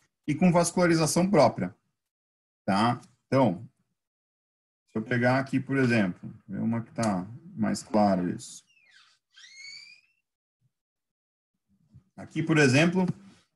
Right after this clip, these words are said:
tinha uma situação com dois premolares pra serem extraídos, eu fiz uma incisão intrasulcular, estendendo pelos dois dentes, uma incisão oblíqua em direção ao fundo do sulco,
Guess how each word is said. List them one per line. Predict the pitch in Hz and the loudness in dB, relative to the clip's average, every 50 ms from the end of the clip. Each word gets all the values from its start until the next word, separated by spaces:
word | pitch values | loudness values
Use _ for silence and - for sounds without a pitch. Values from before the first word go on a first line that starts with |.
| _ _ _ _ _ _ _ _ _ _ _ _ _ _ _ | _ _ _ _ _ _ _ _ _ _ _ _ _ _ _
tinha | - 156 156 | -2 0 2
uma | 156 156 | 2 2
situação | - - - 151 143 - - 147 131 123 | 0 2 2 2 2 2 2 2 2 2
com | - - 131 | 2 0 2
dois | 127 135 143 139 | 2 2 2 0
premolares | - 156 139 139 139 135 131 131 131 127 127 - | 0 0 0 2 2 4 4 4 4 2 0 -2
pra | 131 135 | -4 -4
serem | 127 - 147 147 | -2 0 0 0
extraídos, | 151 147 - - 156 151 147 151 160 175 180 233 220 - - - - _ _ _ _ _ _ _ _ _ _ - | 0 -2 -2 0 0 2 2 2 2 0 -2 -4 -6 -8 -10 -10 -14 _ _ _ _ _ _ _ _ _ _ -4
eu | 147 147 | -4 -2
fiz | - - 160 151 | 2 0 2 2
uma | 160 156 | 2 0
incisão | 160 156 - 165 151 135 147 143 139 | 0 0 0 -2 0 2 2 2 2
intrasulcular, | 147 147 135 151 147 135 - 156 151 - - 170 160 151 147 156 170 190 202 | 2 0 0 0 -2 -2 -2 -2 -2 -2 0 2 4 4 4 4 4 2 2
estendendo | 185 - - 151 143 139 139 139 143 131 | 0 -2 -2 -2 0 0 0 -2 -2 -2
pelos | 156 147 151 147 131 | -2 -2 0 -2 0
dois | 135 147 143 143 135 | 0 2 2 2 0
dentes, | 135 139 139 143 151 190 202 - - - - - - _ _ _ _ _ _ - | 0 0 0 2 2 0 -2 -4 -6 -10 -10 -10 -14 _ _ _ _ _ _ -4
uma | 160 175 190 | -2 0 0
incisão | 175 - 180 160 151 165 165 156 | 2 2 2 2 2 2 2 2
oblíqua | 147 131 131 147 165 165 165 180 165 | 2 2 4 4 4 4 2 0 0
em | |
direção | 151 143 147 143 139 127 - 143 139 | 0 0 0 0 0 0 0 0 0
ao | 135 | 0
fundo | 131 - 143 139 147 160 | -2 -2 -4 -4 -2 -4
do | 160 | -6
sulco, | - - - 170 180 185 175 - 202 208 226 - | -6 -2 0 2 2 2 0 0 -2 -2 -2 -4